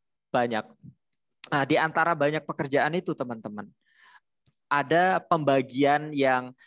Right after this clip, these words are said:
menurut saya ini paling gampang untuk ditangkap, untuk dicerna gitu. Jadi pekerjaan cyber security itu dibagi jadi tiga, ada yang red, ada yang blue, ada yang purple. Kalau red itu dia fokusnya menyerang.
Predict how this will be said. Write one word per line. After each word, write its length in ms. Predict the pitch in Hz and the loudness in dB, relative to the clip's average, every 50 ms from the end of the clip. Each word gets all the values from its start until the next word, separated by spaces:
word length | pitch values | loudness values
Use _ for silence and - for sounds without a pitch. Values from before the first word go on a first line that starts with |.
| _ _ _ | _ _ _
menurut 320 | - 139 139 139 143 143 - | -8 -4 -2 -2 -2 -4 -2
saya 240 | - 143 143 160 165 - | -2 0 2 2 2 2
ini 240 | 147 143 151 175 170 | 0 -2 -2 -4 -2
paling 480 | - 156 139 131 135 147 156 156 151 | 0 0 0 2 0 0 -2 -4 -4
gampang 560 | 127 135 123 120 120 - 147 147 147 147 151 160 - | -2 -2 -2 -2 -2 -2 -2 -2 -2 -4 -10 -12 -14
untuk 360 | 143 135 131 131 - 139 - - | -14 -14 -12 -8 -6 -6 -6 -2
ditangkap, 720 | - 131 123 120 120 - _ - 135 127 127 - 127 - - _ _ _ | 0 0 0 0 -2 -4 _ -4 -4 -4 -2 -6 -8 -8 -8 _ _ _
untuk 320 | - 127 120 - 113 - | -14 -12 -8 -8 -8 -6
dicerna 480 | 127 117 - - 139 127 127 120 110 110 110 - | -8 -6 -4 -4 -4 -2 -2 -4 -4 -4 -6 -14
gitu. 200 | 113 110 - - - _ _ _ - _ _ _ | -18 -20 -20 -20 -20 _ _ _ -20 _ _ _
Jadi 240 | _ 135 135 160 180 | _ 0 2 2 2
pekerjaan 560 | 180 - - - 156 139 120 143 123 - 143 | 0 -2 -4 -4 -6 -4 0 0 0 2 0
cyber 320 | 139 - 151 131 127 127 127 | 0 0 0 0 0 0 -4
security 640 | - - - 151 131 131 127 123 - 127 127 123 | -6 -4 -4 -4 -2 -2 -4 -4 -2 -2 -4 -2
itu 240 | 127 180 185 185 185 - _ _ _ _ | -4 -4 -4 -4 -6 -10 _ _ _ _
dibagi 400 | - 143 127 139 131 123 143 160 | -4 0 4 4 4 4 4 2
jadi 240 | 139 151 135 139 135 | 2 2 0 0 -2
tiga, 400 | - 147 127 - 147 131 - - | -4 -6 -2 0 0 0 2 0
ada 240 | 131 123 123 127 127 | -2 0 0 0 0
yang 160 | 127 123 120 | 0 -2 -4
red, 400 | 120 - - 120 110 113 113 - _ _ _ | -6 -4 -2 0 0 0 -2 -6 _ _ _
ada 240 | - 131 131 127 131 | -2 -2 0 2 2
yang 320 | 131 127 123 123 127 123 | 2 2 2 0 -2 -6
blue, 240 | 123 135 143 147 151 | -6 -6 -4 -4 -2
ada 240 | - 127 127 127 127 | 0 0 0 2 0
yang 160 | 127 127 123 | 0 -2 -2
purple. 560 | - 139 127 123 - _ - 113 107 - - _ - - - _ _ _ _ | -2 -2 -2 -2 -2 _ -6 -6 -6 -6 -10 _ -20 -20 -20 _ _ _ _
Kalau 320 | - 131 139 147 147 156 156 | 0 2 4 4 4 4 4
red 320 | - 151 143 139 131 - | 2 2 0 0 -2 -4
itu 240 | - 151 - 170 160 | -6 -4 -2 -2 0
dia 160 | 170 170 165 | 0 0 0
fokusnya 560 | - 160 143 - - 147 135 - - 151 151 | 0 -2 -4 -4 -4 -10 -10 -8 -6 -6 -4
menyerang. 560 | 151 147 143 143 139 139 135 123 117 110 110 | -4 -4 -2 -2 0 2 2 2 0 -2 -8